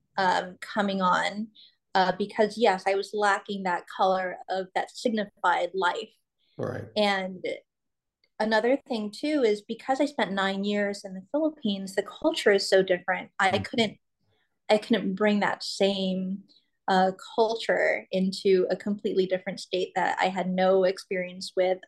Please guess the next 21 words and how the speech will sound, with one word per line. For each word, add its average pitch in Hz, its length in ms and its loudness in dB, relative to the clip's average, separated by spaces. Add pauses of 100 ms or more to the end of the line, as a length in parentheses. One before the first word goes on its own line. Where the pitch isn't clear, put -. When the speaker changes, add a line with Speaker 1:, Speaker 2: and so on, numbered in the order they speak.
(220)
Speaker 1:
I 185 120 4
don't 185 280 0
gamble. 190 600 2
I 202 60 -2
never, 196 320 -2 (160)
<laughs> - 180 -16
I 226 100 -4
never 220 240 0
gambled 208 460 0
in 208 60 -2
my 202 200 4
life 202 260 2
unless 202 360 -2
you 196 100 -10 (100)
count, 214 220 0 (680)
you 208 120 -2
know, 185 260 -2 (100)
like, 214 260 -2
unless 240 280 2
you 233 180 -2
count 220 300 0